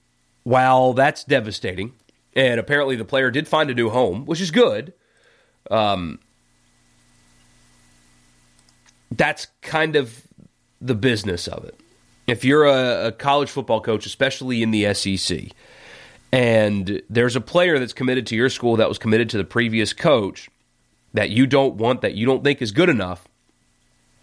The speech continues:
you have to let him go. You should do that sooner. Like, the day before signing day is really shady and, and really bad, but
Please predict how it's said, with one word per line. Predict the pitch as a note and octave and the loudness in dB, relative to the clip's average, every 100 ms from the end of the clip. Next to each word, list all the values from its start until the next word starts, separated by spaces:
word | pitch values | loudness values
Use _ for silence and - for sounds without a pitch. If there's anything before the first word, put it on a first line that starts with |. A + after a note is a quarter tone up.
| _ _ _ - - - - - _ _ _ _ - | _ _ _ -20 -20 -20 -20 -20 _ _ _ _ -4
you | B2+ | 0
have | B2 | 0
to | - | 0
let | A2+ A2 | 0 0
him | G#2+ | 2
go. | G#2 - - | 0 -2 -10
You | - D#3+ | 0 0
should | - F#3 G3 C#3+ | 2 2 2 0
do | F3+ | -2
that | E3+ D#3 - | 0 -2 -8
sooner. | - D3 D#3+ G#3 G3+ | -8 -6 -4 -4 -2
Like, | C3 B2+ | -4 -4
the | |
day | A2+ C#3+ | 0 0
before | D3 - C#3 A2+ | 0 -6 -6 -4
signing | C3 B2+ C#3+ | -4 -2 0
day | C#3+ C#3 | 0 0
is | F#2+ | -2
really | A2+ C3+ C#3 | -2 0 -2
shady | - C3+ A#2 B2+ D3 C3 | -2 0 0 2 2 0
and, | G#2 F#2+ - | 0 -4 -4
and | G#2 F#2 - - | -6 -6 -10 -10
really | G2 B2 B2 | 0 2 2
bad, | G#2 G2 A2+ B2+ C3+ _ _ _ _ | 0 0 0 -2 -8 _ _ _ _
but | A#2 B2+ A#2 - | 0 0 0 -6